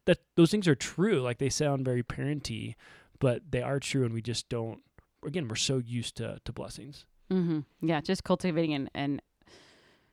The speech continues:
Speaker 2: an awareness, I think, is the biggest thing. Like, that's the first step. And that's the whole attitude of gratitude thing, is just like, yeah, just be grateful. Like, y-, sometimes you just have to choose it.
Speaker 1: Mm-hmm.
Speaker 2: You just have to choose to be grateful, choose gratitude. And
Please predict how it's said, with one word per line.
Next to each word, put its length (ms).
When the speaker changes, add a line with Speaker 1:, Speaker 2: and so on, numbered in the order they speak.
Speaker 2:
an 100
awareness, 540
I 60
think, 220
is 80
the 100
biggest 280
thing. 120
Like, 140
that's 180
the 80
first 280
step. 200
And 100
that's 140
the 60
whole 220
attitude 420
of 140
gratitude 500
thing, 280
is 180
just 200
like, 140
yeah, 180
just 240
be 180
grateful. 420
Like, 160
y-, 140
sometimes 300
you 60
just 100
have 80
to 80
choose 340
it. 140
Speaker 1:
Mm-hmm. 140
Speaker 2:
You 80
just 140
have 100
to 80
choose 520
to 80
be 100
grateful, 420
choose 300
gratitude. 580
And 200